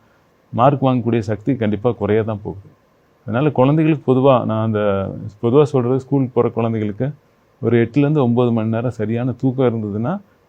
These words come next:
அவங்க உடல் நல்லா பெர்ஃபார்ம் பண்ணும்.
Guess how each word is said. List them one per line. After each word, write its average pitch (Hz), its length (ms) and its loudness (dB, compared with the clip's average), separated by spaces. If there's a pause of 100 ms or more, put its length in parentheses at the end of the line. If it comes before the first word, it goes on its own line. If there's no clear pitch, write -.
(140)
அவங்க 117 280 0
உடல் 110 520 2 (160)
நல்லா 104 460 0 (340)
பெர்ஃபார்ம் 113 420 2
பண்ணும். 85 260 -12